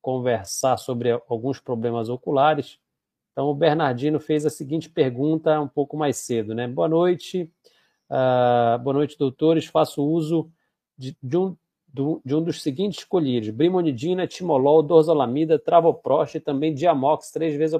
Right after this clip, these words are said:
por, por dia, meio comprimido e slow K. Terei que fazer uma facotrec. Quantos dias a recuperação?" Então, Bernardino, a gente vê por esse nível de medicação que você já usa, né? Você usa aí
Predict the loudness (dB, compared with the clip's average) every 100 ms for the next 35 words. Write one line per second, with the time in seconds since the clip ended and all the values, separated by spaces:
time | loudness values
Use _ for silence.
0 | -6 -20 _ -8 -6 -4 -4 -4 -6 _
1 | _ _ _ _ -2 0 0 0 -2 -2
2 | -2 0 -2 -4 -10 _ -6 -2 2 2
3 | 2 2 2 2 -4 -2 -2 -2 -4 -2
4 | -2 -2 0 0 0 -4 -2 -2 -4 -8
5 | -8 -4 -6 -4 -2 -2 -2 -4 -6 -6
6 | -6 -10 -10 _ _ -20 _ -2 2 4
7 | 2 2 -2 -2 -2 -6 -4 -2 2 4
8 | 4 -2 _ _ _ _ _ _ _ _
9 | _ _ 0 2 2 0 -2 0 0 0
10 | 0 -2 0 -2 -2 -6 -6 -6 -6 -4
11 | -4 -2 -2 0 0 -2 -2 -6 -6 -8
12 | -8 -6 -4 -2 -2 -2